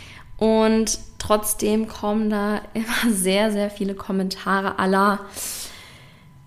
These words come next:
„Wieso muss ein Veganer eigentlich allen das immer erzählen? Wieso kannst du mich nicht einfach Fleisch essen lassen?“ Bla, bla, bla, bla, bla. Punkt daran ist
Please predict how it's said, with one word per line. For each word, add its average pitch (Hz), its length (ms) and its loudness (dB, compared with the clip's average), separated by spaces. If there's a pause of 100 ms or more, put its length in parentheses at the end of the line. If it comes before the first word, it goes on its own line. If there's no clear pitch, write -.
(640)
„Wieso 339 240 6
muss 311 240 2
ein 311 100 2
Veganer 269 420 0
eigentlich 262 380 -4
allen 262 240 0
das 262 140 -2
immer 247 260 -4
erzählen? 262 600 -4
Wieso 247 200 -4
kannst 247 260 -8
du 240 40 -6
mich 233 120 0
nicht 240 140 -6
einfach 233 240 -4
Fleisch 240 340 -2
essen 233 300 -2
lassen?“ 233 340 2
Bla, 196 160 2
bla, 180 120 2
bla, - 140 -4
bla, - 100 -6
bla. - 180 -10 (1400)
Punkt 370 320 4
daran 311 280 2
ist - 440 0